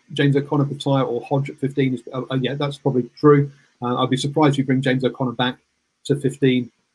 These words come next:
uh, straight from injury, personally. Uh, I think Hodge was the person on the bench, so I think he's kind of the semi, kind of,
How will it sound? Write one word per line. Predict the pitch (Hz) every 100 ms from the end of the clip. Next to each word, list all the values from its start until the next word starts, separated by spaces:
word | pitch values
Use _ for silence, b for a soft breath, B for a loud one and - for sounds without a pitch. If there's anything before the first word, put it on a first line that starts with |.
| -
uh, | 120 113 -
straight | - - 131 -
from | 123
injury, | 123 127 117
personally. | 135 123 131 123 -
Uh, | 123 117
I | -
think | 143 135
Hodge | 139 127 - - 143
was | 123 -
the |
person | 135 - 123
on |
the | 117
bench, | 127 139 -
so | 117
I |
think | 135 127
he's | 135 -
kind | - 127
of | 117 - _ _ _ _ _ _
the | 139
semi, | 127 - 165 147
kind | 143 139
of, | 120